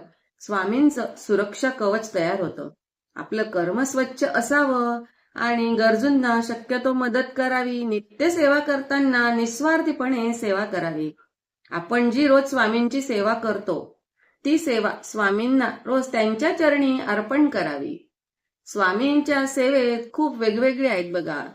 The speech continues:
तारक मंत्र पण आपण नित्य सेवेत म्हणू शकतो. अकरा वेळा आपण तारक मंत्र म्हणू शकतो.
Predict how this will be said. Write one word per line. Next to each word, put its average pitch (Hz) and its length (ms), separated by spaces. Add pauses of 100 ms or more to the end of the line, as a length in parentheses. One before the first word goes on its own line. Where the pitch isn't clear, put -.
(340)
तारक 233 360
मंत्र 320 340
पण 302 420
आपण 254 440
नित्य 240 340
सेवेत 247 380
म्हणू 214 240
शकतो. 202 380
अकरा 269 420
वेळा 277 180
आपण 240 460
तारक 226 340
मंत्र 240 300
म्हणू 190 240
शकतो. - 540